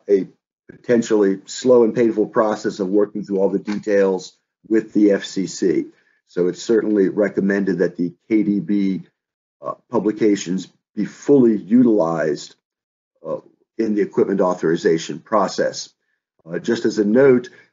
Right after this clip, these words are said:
I sed accept, accept, itself accepts guidance from most of these, or many of these, at least, K D B publications. On the I sed website,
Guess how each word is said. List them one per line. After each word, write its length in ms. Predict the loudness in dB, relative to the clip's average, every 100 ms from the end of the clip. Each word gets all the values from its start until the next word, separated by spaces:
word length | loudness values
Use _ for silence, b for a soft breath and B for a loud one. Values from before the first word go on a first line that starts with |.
| _
I 180 | 0 2
sed 260 | 4 2 2
accept, 420 | 0 0 0 2
accept, 400 | -4 0 -2 0
itself 560 | -2 2 4 4 2 -6
accepts 640 | -8 0 0 0 -10 -20 _
guidance 420 | 0 2 4 2 2
from 380 | 0 0 0 -4
most 400 | 4 6 6 2
of 100 | 0
these, 280 | 0 -2 -2
or 140 | 4
many 280 | 4 4 2
of 100 | 2
these, 300 | 0 -10 -14
at 100 | -10
least, 260 | -10 -10 -2
K 120 | -2
D 80 | 0
B 100 | -4
publications. 920 | 0 0 2 2 0 0 -8 -10 -14 b b _ 0
On 220 | 2 2
the 140 | 2
I 140 | 2 0
sed 200 | 0 0
website, 720 | 2 2 0 0 2 2